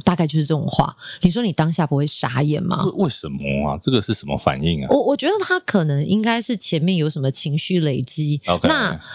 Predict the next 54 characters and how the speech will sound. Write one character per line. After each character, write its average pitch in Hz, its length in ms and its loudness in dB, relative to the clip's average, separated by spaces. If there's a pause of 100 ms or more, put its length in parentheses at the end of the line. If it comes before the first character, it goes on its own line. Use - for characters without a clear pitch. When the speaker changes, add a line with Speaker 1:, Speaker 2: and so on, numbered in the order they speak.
(160)
Speaker 1:
那 320 140 4
家 262 340 0
餐 226 280 0
厅 214 140 2
其 143 160 -2
实 139 100 -2
也 147 140 2
很 147 160 2
有 156 180 0
趣， - 460 -2
就 320 160 0
是 330 140 -2
他 220 240 2
在 185 400 0
店 214 260 0
里 147 80 2
面 160 160 2
的 156 120 2
设 156 260 0
置 147 180 -2
有 131 200 2
所 131 220 0
谓 135 120 4
的 - 100 0
吧 170 300 0
台 - 280 -2
区， - 420 -4 (240)
但 403 140 2
是 415 80 -4 (140)
吧 330 220 2
台 196 180 0
区 175 160 -4
并 202 300 -2 (200)
不 170 100 4
是 151 140 -2
一 135 40 -6
个 160 100 2
很 156 120 2
好 160 160 0
坐 160 200 0
的 135 100 0
位 139 240 0
置， - 200 -4
所 - 140 2
以 233 40 -2
通 240 240 2
常 175 260 2
我 139 80 2
喜 - 180 -4
欢 160 240 2
坐 156 320 0
正 208 200 0
常 143 220 -2
的 151 140 0